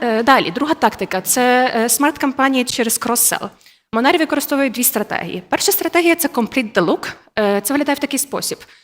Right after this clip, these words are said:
Заходите на сторінку, додаєте сукню, купляєте її, і можна вислати продукт рекомендації, комплементарі продукти, сумочку, взуття або прикраси до тої сукні. Якщо людина купляє, то чудово.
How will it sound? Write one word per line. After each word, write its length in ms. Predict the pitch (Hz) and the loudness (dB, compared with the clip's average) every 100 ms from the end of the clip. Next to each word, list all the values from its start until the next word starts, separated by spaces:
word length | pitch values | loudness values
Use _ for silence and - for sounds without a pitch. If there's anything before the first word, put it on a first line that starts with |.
| _ - | _ -6
Заходите 380 | 240 294 285 | -2 0 0
на 80 | 262 | -2
сторінку, 460 | - 320 381 359 339 - 220 | -4 -6 -4 -4 -4 -6 -8
додаєте 720 | 220 233 233 233 233 226 220 - - - | -4 2 2 2 0 0 -2 -8 -16 -8
сукню, 480 | - 285 302 285 285 | -6 -4 -2 -2 -2
купляєте 560 | - - 220 190 214 285 | -10 -2 0 2 0 0
її, 340 | 302 392 427 - - _ - | 2 2 0 -12 -20 _ 2
і 80 | 381 480 - - | 4 4 0 -8
можна 240 | 262 370 320 | -4 0 0
вислати 320 | 320 320 302 | 2 0 -2
продукт 320 | - 262 - | -2 -2 -2
рекомендації, 640 | 254 226 202 190 185 - 175 - | -4 -4 -2 0 0 -2 -6 -4
комплементарі 580 | 240 285 269 311 302 254 | -4 0 0 0 -2 -2
продукти, 460 | 254 196 170 - | -2 -4 -4 -6
сумочку, 640 | - 370 339 330 - 302 302 | -4 -2 -2 -2 -2 -4 -4
взуття 480 | 214 208 - 247 247 - - - | -4 -2 2 2 2 -4 -10 -4
або 240 | 240 320 | 0 -2
прикраси 600 | - - 226 190 190 202 | -4 -4 -2 0 -2 -2
до 200 | 175 180 | -2 -4
тої 280 | 185 190 180 | -2 -4 -2
сукні. 400 | - 175 - - _ _ _ - | -2 -4 -10 -14 _ _ _ -4
Якщо 260 | 226 - 359 | -2 2 2
людина 320 | 330 339 330 | 2 2 2
купляє, 600 | 311 - 294 381 392 269 - | 0 0 2 4 4 0 -6
то 60 | - | -6
чудово. 420 | 233 - - | -4 -4 -6